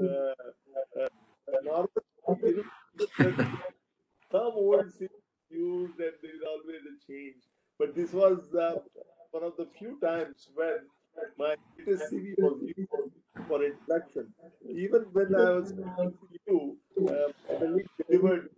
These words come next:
latest book on education. Uh, Professor Haridas, this is the first book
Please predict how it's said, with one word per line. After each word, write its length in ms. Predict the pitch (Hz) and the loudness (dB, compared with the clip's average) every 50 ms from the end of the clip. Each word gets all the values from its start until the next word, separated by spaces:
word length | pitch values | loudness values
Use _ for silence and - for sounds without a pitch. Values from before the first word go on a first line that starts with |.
| 175 185 185 | -10 -6 -2
latest 360 | 185 185 180 185 202 196 185 - - - - - _ _ | -2 -2 0 0 0 0 0 -2 -8 -18 -20 -20 _ _
book 160 | - - - 196 | 4 4 6 4
on 120 | 185 330 - - - - | 2 0 -2 -8 -10 -8
education. 800 | 185 - - 392 185 180 - - - - - _ 190 190 190 180 - - _ - - - | -8 -2 2 2 2 2 0 -6 -16 -20 -2 _ 2 4 4 2 0 -8 _ -20 -16 -12
Uh, 340 | 143 147 151 151 151 151 - - _ _ _ _ _ _ _ _ - | -10 -8 -8 -8 -10 -12 -14 -16 _ _ _ _ _ _ _ _ -4
Professor 340 | 170 170 170 185 180 185 | -2 0 2 2 2 2
Haridas, 520 | 160 156 180 196 196 233 247 226 - - - | 4 4 4 4 4 4 4 4 4 2 2
this 180 | 196 190 185 | 0 0 0
is 60 | - - | -2 -4
the 440 | - - 185 - - - - - - _ _ _ _ _ - _ _ - - - _ - | -4 -4 -4 -4 -6 -12 -18 -20 -20 _ _ _ _ _ -20 _ _ -20 -20 -20 _ -2
first 520 | - - 523 - - - - - - 175 | -2 0 0 -2 -4 -6 -10 -18 -10 -4
book 340 | - - 214 220 - - | 0 2 2 0 0 -6